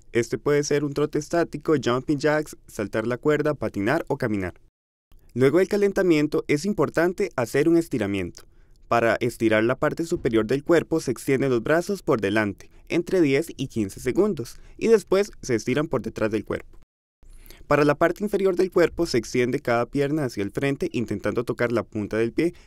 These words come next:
con el fin de estirar la parte posterior de la pierna. Y también de pie con rodillas juntas, se flexiona una pierna hacia atrás y se sostiene ahí con ayuda de la mano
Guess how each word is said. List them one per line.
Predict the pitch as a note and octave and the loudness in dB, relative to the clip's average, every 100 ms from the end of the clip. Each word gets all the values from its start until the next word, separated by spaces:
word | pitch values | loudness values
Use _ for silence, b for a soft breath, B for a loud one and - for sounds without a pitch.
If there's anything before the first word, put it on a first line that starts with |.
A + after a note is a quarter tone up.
| b | b
con | C3+ | 2
el | A#2+ | 2
fin | - C#3+ | 2 0
de | D#3+ | -2
estirar | - A#2 C3+ | -2 0 0
la | C3 G#2+ | 0 0
parte | B2 B2 D3 | 0 0 -2
posterior | - C3+ G#2+ A2+ B2+ | -6 -4 -2 0 0
de | C3+ | -2
la | |
pierna. | A2 G2+ E2+ E2+ - - - | -2 -2 -4 -8 -20 -20 -8
Y | C3+ | -4
también | B2+ A#2+ C3 D3+ | 0 2 2 0
de | F#3 | 0
pie | F#3+ F3+ | 2 2
con | G3 E3 | 4 4
rodillas | C3 A2+ A2 A#2+ | 6 4 4 0
juntas, | F3+ F3 C3 C#3 - - | 4 4 4 0 -2 -10
se | - A#2+ | -4 -2
flexiona | A#2+ A2+ B2+ C3 | -2 -2 0 0
una | D#3+ E3+ | 2 2
pierna | F#3 E3 F3+ | 2 2 0
hacia | - G#3+ | -2 -4
atrás | F#3 F3+ G3+ - | 2 2 0 -4
y | C#3+ | -6
se | A#2 | -4
sostiene | A2 G#2+ B2 A#2 | -8 -4 0 2
ahí | C3+ D3 | 0 -2
con | F3+ D#3 | -2 -2
ayuda | G#2+ G#2 G2+ | 0 2 4
de | A2+ | 4
la | G2 | 2
mano | B2 E3+ C3 | 0 0 -2